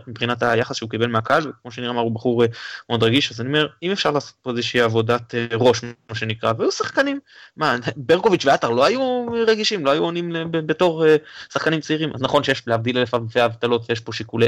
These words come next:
עלות תועלת, ולא בטוח שהעלות של הרגישות שלו, זה שווה את התועלת שהוא נותן לך למגרש, כמו במקרה של ברקוביץ' או של עטר. אני אומר שהיו שחקנים שהיו רגישים, ו-,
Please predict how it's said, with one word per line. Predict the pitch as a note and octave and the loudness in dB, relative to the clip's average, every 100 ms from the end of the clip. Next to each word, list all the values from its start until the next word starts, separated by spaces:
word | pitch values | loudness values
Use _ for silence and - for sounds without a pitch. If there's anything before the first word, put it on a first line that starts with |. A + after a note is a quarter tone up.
| A#2 | 2
עלות | A#2+ A#2 | -2 -2
תועלת, | A#2+ A#2 G#2+ G2+ _ _ - - - | 2 2 2 -2 _ _ -20 -20 -2
ולא | A#2 B2+ | 2 4
בטוח | A#2+ C#3 C3 | 4 2 2
שהעלות | - A#2 A#2 C#3 - | 2 2 2 0 0
של | A#2+ | 0
הרגישות | A2+ A#2 A2+ C#3 | 0 -2 -4 -4
שלו, | - D3 G3 G#3 _ _ _ B2 | -2 0 0 0 _ _ _ -10
זה | A#2 A#2 | -4 -2
שווה | A2 A#2+ C#3+ | -2 0 0
את | D3 | 0
התועלת | - D3+ D3+ | 4 4 2
שהוא | D3+ | -2
נותן | D#3 | -2
לך | - D#3 | 0 -2
למגרש, | E3 A3 - _ | 0 -2 -2 _
כמו | D3+ D3+ | -2 -2
במקרה | C#3 C#3 | 0 -2
של | C3+ | -2
ברקוביץ' | B2 B2+ C3 B2+ A#2+ | 0 -2 0 -4 -4
או | |
של | A#2 A2+ | 0 2
עטר. | A2 F#2+ - _ - - - - | 0 -4 -12 _ -20 -20 -20 -8
אני | |
אומר | D#3+ G3 | -4 0
שהיו | E3+ F3+ | 2 0
שחקנים | E3 - D3 | 0 -2 0
שהיו | C#3+ C#3+ | 2 4
רגישים, | C3+ A#2 E3 G3+ D3+ | 2 0 -2 -2 0
ו-, | A#2+ | 2